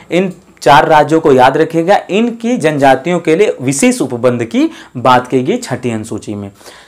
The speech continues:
ठीक, इतनी चीज आप लोगों को क्लियर है। अब मैं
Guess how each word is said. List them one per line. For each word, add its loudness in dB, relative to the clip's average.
ठीक, 0
इतनी 0
चीज -2
आप 4
लोगों 2
को -10
क्लियर 4
है। -2
अब 0
मैं 2